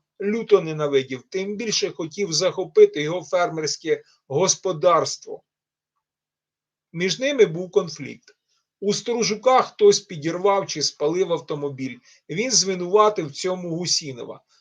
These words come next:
Ну і почалося. Поліція поїхала затримувати Гусінова.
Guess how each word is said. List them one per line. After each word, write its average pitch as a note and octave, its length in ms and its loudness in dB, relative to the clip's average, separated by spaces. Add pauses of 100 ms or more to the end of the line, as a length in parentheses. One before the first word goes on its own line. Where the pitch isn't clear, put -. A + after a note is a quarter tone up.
(100)
Ну A3+ 320 -2
і A3 180 0
почалося. D#3+ 800 -2
Поліція F3+ 640 0
поїхала E3+ 560 0
затримувати D#3+ 720 -4
Гусінова. C3+ 640 -8